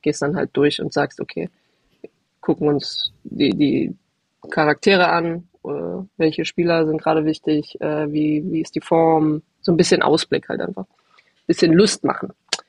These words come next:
Und ich weiß zum Beispiel, dass die heute, die Match Minus One Show,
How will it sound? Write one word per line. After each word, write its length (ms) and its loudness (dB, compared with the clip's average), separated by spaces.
Und 840 4
ich 140 -2
weiß 160 2
zum 120 0
Beispiel, 220 0
dass 160 -2
die 140 -2
heute, 320 2
die 80 -4
Match 240 -2
Minus 280 -2
One 200 0
Show, 420 0